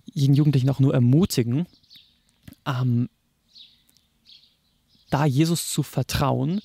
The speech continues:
selbst wenn es schwer fühlbar ist. Es gibt leider diese Zeiten, wo, wo es sich noch schwer anfühlt oder wo,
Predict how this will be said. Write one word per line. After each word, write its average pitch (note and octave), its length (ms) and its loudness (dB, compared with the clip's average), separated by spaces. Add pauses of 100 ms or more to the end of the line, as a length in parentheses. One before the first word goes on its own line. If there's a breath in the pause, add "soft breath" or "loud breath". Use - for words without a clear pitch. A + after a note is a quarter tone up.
(220 loud breath)
selbst - 400 -2
wenn D3 80 4
es D3 160 4
schwer C3 280 0
fühlbar D3+ 540 -2
ist. - 420 -12
Es - 160 -12
gibt - 260 -4
leider C3 400 0
diese C3 260 -6
Zeiten, - 640 -4
wo, B2+ 300 2 (840 soft breath)
wo C#3+ 140 -2
es F3 100 -2
sich - 160 -6
noch C3+ 140 -4
schwer C#3 360 0
anfühlt D3 520 -2
oder A#2+ 240 -2
wo, B2+ 240 2